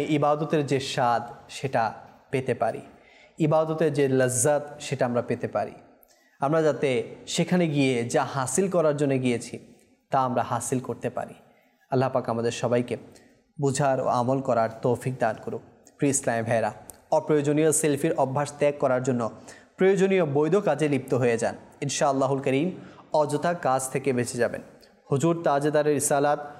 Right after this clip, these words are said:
হুজুর পুন্নূর সাল্লাল্লাহু তাআলা আলাইহি ওয়াসাল্লাম ইরশাদ করেন, মানুষের জন্য ইসলামের সৌন্দর্যসমূহের মধ্যে একটি সৌন্দর্য হলো যে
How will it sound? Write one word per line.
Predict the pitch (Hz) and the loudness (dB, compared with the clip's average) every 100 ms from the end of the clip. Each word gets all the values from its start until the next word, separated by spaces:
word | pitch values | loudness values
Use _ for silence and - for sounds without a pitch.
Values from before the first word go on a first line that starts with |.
| - - | -20 -6
হুজুর | 135 156 180 | 0 2 2
পুন্নূর | 165 139 147 170 175 | 0 0 2 2 -2
সাল্লাল্লাহু | - 165 143 135 143 151 | -2 0 2 2 2 0
তাআলা | 156 131 131 135 | 2 2 4 2
আলাইহি | 131 127 | 2 0
ওয়াসাল্লাম | 135 131 135 127 | -2 0 0 0
ইরশাদ | 123 - 135 | 0 -2 -2
করেন, | - 123 139 180 - - - - | 2 2 2 -2 -14 -20 -10 0
মানুষের | 147 165 185 220 185 | 0 2 2 2 4
জন্য | 196 156 143 196 - - - 160 | 4 4 2 0 -10 -20 -10 -6
ইসলামের | - 190 180 202 190 | -2 0 2 2 0
সৌন্দর্যসমূহের | - 180 180 185 180 185 180 175 180 | 0 2 4 4 2 0 0 0 2
মধ্যে | 170 131 123 131 135 | 0 0 0 -2 -4
একটি | 143 190 | -4 -4
সৌন্দর্য | - 175 175 180 | -2 2 2 2
হলো | 175 165 139 | 2 2 2
যে | 147 | 0